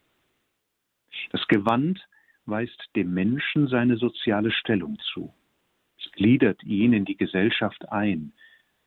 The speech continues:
macht ihn zu jemandem. Die öffentliche Entblößung bedeutet, dass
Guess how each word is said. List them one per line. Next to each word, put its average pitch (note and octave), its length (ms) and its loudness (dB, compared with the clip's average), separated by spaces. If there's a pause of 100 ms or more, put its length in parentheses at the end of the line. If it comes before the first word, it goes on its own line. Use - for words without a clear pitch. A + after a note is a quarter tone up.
(360)
macht - 480 -2
ihn D#2 440 -4 (160)
zu F2+ 180 2
jemandem. D#2+ 800 0 (1500)
Die - 140 -2
öffentliche D3+ 720 0
Entblößung A2 920 0
bedeutet, G2+ 680 -2 (880)
dass A#2+ 140 -2